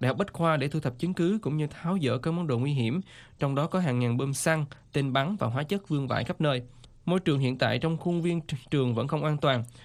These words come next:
và công việc dọn dẹp, kiểm tra và phục hồi sẽ mất thời gian.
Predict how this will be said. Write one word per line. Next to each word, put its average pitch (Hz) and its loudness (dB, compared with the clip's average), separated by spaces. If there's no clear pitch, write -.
và 120 0
công 147 -2
việc 123 0
dọn 120 0
dẹp, 120 0
kiểm 117 0
tra 147 0
và 127 -2
phục 123 -4
hồi 117 0
sẽ - 0
mất 196 -2
thời 120 0
gian. 131 4